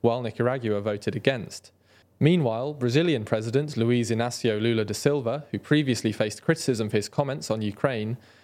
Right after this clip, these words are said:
says resources essential for economic and social programs are being channeled to war purposes instead.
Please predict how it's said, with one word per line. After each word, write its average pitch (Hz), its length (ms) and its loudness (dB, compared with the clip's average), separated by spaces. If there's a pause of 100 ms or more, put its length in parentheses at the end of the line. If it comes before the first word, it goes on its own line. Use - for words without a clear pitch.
(120)
says 117 200 2
resources 143 540 0
essential 139 460 0
for - 180 -2
economic 131 480 -4
and 104 100 -2
social 110 360 -2
programs 120 520 -2
are 110 60 -4
being 107 200 -2
channeled 131 500 -4
to 123 80 0
war 123 240 0
purposes 104 560 -4
instead. 117 500 -4